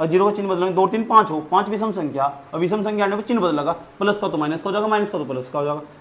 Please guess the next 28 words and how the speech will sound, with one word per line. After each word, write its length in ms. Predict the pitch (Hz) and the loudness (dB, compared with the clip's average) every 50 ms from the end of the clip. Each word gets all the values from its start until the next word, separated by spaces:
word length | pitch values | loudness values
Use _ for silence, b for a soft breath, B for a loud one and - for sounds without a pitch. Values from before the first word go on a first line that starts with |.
| - - - | -18 -8 -2
माइनस 260 | 151 156 170 180 175 | -2 0 0 0 -2
का 80 | 180 196 | -4 -4
ज़ीरो 200 | 170 180 180 190 | -2 0 0 0
कर 160 | 180 190 180 | 0 -2 -2
भी 120 | 170 175 175 | -2 -2 -2
दिया, 80 | 190 | -2
इसको 120 | 185 - - | -4 -4 -2
क्या 160 | 196 185 170 | -2 -2 0
फर्क 160 | 165 170 170 | 0 -4 -2
पड़ 120 | - 156 147 | -4 -4 -4
रहा 100 | 151 170 | -4 -4
है? 80 | 196 - - - - - - - - - - - - - - - - - - - - - - - - - - - - - - - - - - - - - - - | -6 -8 -16 -20 -20 -20 -20 -20 -20 -20 -20 -20 -20 -20 -20 -20 -20 -20 -20 -20 -20 -20 -20 -20 -20 -20 -20 -20 -20 -20 -20 -20 -20 -20 -20 -20 -20 -18 -8 -2
निकाल 200 | 151 170 208 214 | 4 6 6 8
लोगे 240 | 202 185 151 123 113 - - - - - - - - - - | 8 6 4 4 0 -6 -12 -20 -20 -20 -20 -20 -12 -2 0
पूरा 120 | 170 190 | 2 4
का 80 | 208 208 | 6 6
पूरा 160 | 180 196 190 190 | 6 6 6 6
मान 200 | 180 180 175 175 | 6 4 4 2
निकालने 320 | 180 165 180 180 175 180 | 2 2 2 2 2 0
के 60 | 185 | 6
बाद 300 | 185 202 202 170 - - - - | 8 8 8 8 4 -10 -10 -4
लिखेंगे 320 | 160 175 170 180 180 185 202 - - | -4 -2 0 0 0 0 0 2 6
एडीजे 460 | 190 190 190 165 180 185 165 151 180 | 6 6 8 8 6 4 4 4 2
बराबर, 300 | 165 170 170 165 196 196 196 - - - - | 4 4 4 6 6 4 4 2 -4 -8 -8
उसमें 200 | 170 - 196 196 | -6 -6 -6 -6
सजा 240 | - - 156 165 165 | -4 0 2 2 2
के 80 | 151 | 2
लिखेंगे 340 | 143 139 139 143 139 143 147 | 2 -2 -4 -4 -6 -6 -6